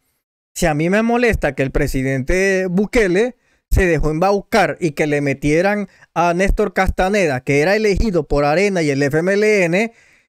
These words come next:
y el presidente avaló también, porque el presidente dice quién sí, quién no, que lo contrataran de nuevo, ¿por qué yo me voy a quedar callado?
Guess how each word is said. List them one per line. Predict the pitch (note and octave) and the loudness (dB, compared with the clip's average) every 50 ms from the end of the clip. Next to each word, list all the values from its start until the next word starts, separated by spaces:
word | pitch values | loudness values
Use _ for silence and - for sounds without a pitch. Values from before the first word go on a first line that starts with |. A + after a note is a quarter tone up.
| _ _ | _ _
y | - G3+ G3 | 0 0 2
el | F#3+ F3 | 2 0
presidente | - - F3+ E3+ - F3 E3 E3+ F3 E3+ E3+ G#3 G#3 G3 - _ _ - | 0 0 0 2 2 2 2 2 2 0 2 0 0 0 -2 _ _ -4
avaló | E3 E3 E3 E3 D#3+ D3+ D3 D#3 F3 G#3+ A3 | -2 0 0 2 2 2 2 2 2 2 2
también, | A3+ B3 B3+ A#3+ G#3+ A#3+ C4 A3 | 2 0 0 0 0 0 0 0
porque | F#3 E3+ D#3 - C#3+ | -2 -2 0 0 0
el | C#3+ C#3 | -2 -2
presidente | C#3 - C#3+ C#3+ C#3 D3 C#3+ C#3 C#3+ D3 F3 - G3 E3 | -4 -4 -4 -2 -2 0 -2 -2 -2 -2 -2 -2 -2 -2
dice | D#3+ F3+ F#3 - - - - | 0 -2 -2 -2 -4 -4 -4
quién | - D3 D#3 D#3+ | -4 -4 -4 -4
sí, | - - F#3+ G3+ F#3 | -4 -2 -4 -4 -2
quién | - F3+ D#3+ D3 D#3 | -2 -4 -2 -2 -2
no, | D3+ C#3+ B2+ - _ _ _ _ - | -2 -2 -4 -6 _ _ _ _ -4
que | - F3 | -2 0
lo | F3+ F3 D#3+ | 0 0 0
contrataran | - E3+ D#3 D#3+ D#3 C#3+ C#3 D#3+ E3 F#3 F#3 G3 | 0 -4 -4 -2 -4 -2 -2 -2 -2 -2 -2 -2
de | G3 G3 | -4 -4
nuevo, | G3 G3+ G#3+ A#3 B3 C4 C4 B3+ - _ _ _ _ - C#3+ | -4 -4 -2 -2 -2 -2 -2 -4 -6 _ _ _ _ -12 -6
¿por | E3 E3+ C#3+ | -6 -6 -6
qué | - - D3 | -6 -10 -8
yo | C3 D3+ | -6 -6
me | D#3+ F3 | -6 -6
voy | E3+ E3+ F3 F#3 | -6 -6 -4 -6
a | F#3 | -6
quedar | F#3 - G3 G#3 G#3 A3 | -6 -6 -6 -6 -6 -6
callado? | - - C4 C#4+ D#4 D#4 C#4+ A#3+ A3 A3 - | -4 -4 -4 -2 0 0 0 -2 -2 -4 -6